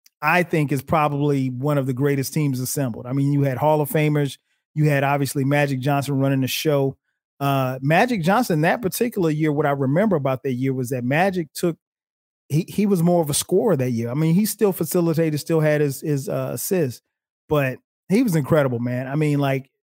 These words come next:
Magic on the break was something to see. It's, it's kinda hard to explain, but he was six nine. He ran like a gazelle. Obviously, he could handle the pill,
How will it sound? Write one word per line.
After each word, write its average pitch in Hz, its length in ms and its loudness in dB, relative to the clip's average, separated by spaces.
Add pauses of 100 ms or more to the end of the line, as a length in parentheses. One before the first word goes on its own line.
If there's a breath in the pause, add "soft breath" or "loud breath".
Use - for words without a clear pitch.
Magic 170 480 0
on 165 140 2
the 156 60 2
break 139 340 0
was 135 140 -4
something 143 380 -2
to 123 60 -2
see. 123 380 -6
It's, 151 160 -8
it's 165 140 -6
kinda 180 280 2
hard 156 260 2
to 151 120 -4
explain, 151 520 -2
but 135 200 0 (500)
he 185 100 2
was 147 120 0
six - 320 -2
nine. 156 560 2 (720)
He 156 120 2
ran 170 300 4
like 160 200 0
a - 20 -6
gazelle. 139 640 2 (100)
Obviously, 151 420 0
he 135 40 -2
could 127 140 -2
handle 147 240 2
the 127 80 -2
pill, 147 520 0